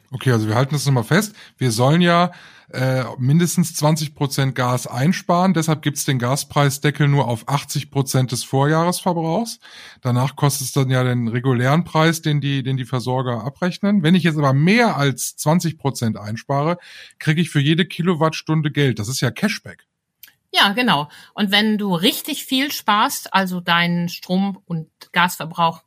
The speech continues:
Speaker 2: auf zwanzig Prozent senken könntest, dann würdest du richtig viel Geld kriegen. Im Extrem würdest du, ähm, nahe,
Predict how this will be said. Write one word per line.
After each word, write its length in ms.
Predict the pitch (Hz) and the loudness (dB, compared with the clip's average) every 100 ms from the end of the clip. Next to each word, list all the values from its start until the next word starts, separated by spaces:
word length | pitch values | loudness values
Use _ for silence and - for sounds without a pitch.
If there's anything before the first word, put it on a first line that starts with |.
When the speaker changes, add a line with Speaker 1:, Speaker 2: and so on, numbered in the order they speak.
| _ | _
Speaker 2:
auf 340 | 151 147 - - | -2 -2 -6 -10
zwanzig 420 | - 165 180 185 | -6 -2 -2 -4
Prozent 500 | - 175 - 175 175 | -4 -2 2 2 2
senken 480 | 190 175 208 - 185 | 0 0 0 -2 -8
könntest, 540 | - 185 214 311 - - - - | -2 -2 -2 -6 -8 -14 -14 -6
dann 140 | 190 190 | 0 2
würdest 260 | 196 208 | 2 -2
du 60 | 190 | -2
richtig 320 | 185 214 240 | -2 -2 -6
viel 160 | - 208 | -6 0
Geld 220 | 185 185 | 0 0
kriegen. 220 | - 143 | -2 -4
Im 120 | 147 | -2
Extrem 580 | 151 - - 175 196 214 | -6 -8 -4 0 2 2
würdest 320 | 202 190 185 | 0 -4 -4
du, 240 | 196 190 185 | -6 -4 -4
ähm, 340 | 185 180 175 175 | -2 -2 -2 0
nahe, 720 | 170 185 190 190 - 175 170 | 0 2 -2 -4 -4 -2 -4